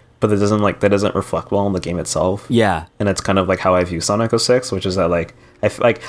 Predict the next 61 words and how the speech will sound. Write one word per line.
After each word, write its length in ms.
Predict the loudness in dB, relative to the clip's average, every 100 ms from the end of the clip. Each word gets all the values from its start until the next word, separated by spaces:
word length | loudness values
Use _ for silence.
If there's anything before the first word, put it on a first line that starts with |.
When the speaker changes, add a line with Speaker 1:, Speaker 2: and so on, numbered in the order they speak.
| -2
Speaker 1:
I 140 | 0
understand 380 | 0 0 0 2
the 40 |
game 280 | 2 2 2
in 100 | 0
a 60 | 2
way 160 | 0
that, 180 | 0 0
like, 180 | 0 0
I 120 | -2
take, 240 | 0 -4 0
I 100 | -4
take 220 | -2 -2
the 100 | 0
responsibility 960 | 0 0 -2 0 -2 0 2 2 2 2
of 120 | 2
understanding 540 | 0 0 0 0 0
the 100 | 0
game 380 | 0 0 -2 -2
in 80 | 0
a 60 | 0
way 100 | 0
that's 180 | 0
pretty 200 | -2 -2
decent. 500 | -2 -2 -2 -2 -4
Speaker 2:
Yeah. 300 | 0 2 4
Speaker 1:
But, 120 | 2 2
like, 300 | -2 -4 -12 -4
I 80 | 0
don't, 220 | 0 2
I 60 | 2
don't 160 | 0
feel 180 | 0 2
like 160 | 2 2
anyone 540 | 0 0 2 2 0
who 140 | -4 -4
does 320 | 0 0 2
it, 300 | 0 -2 -6 _ _ _ _ -4
like, 240 | -4 -4 -12 -8
like, 200 | -2 0
I 60 | 2
don't 160 | 0
feel 100 | 2
like 120 | 0 0
you're 80 |
going 260 | 0 2 0
to 80 | 0
get 220 | 0 0
more 140 | 0
out 140 | 2 2
of 120 | 0
it 120 | -2
unless 300 | 0 -4 -4
you 60 | -4
really, 340 | -4 -2 -2
you, 300 | -2 0 0
unless 240 | 0 0 0
you 80 | -2
intently 460 | 0 -2 0 0
want 240 | -2 -6 -2
to. 260 | -2 -2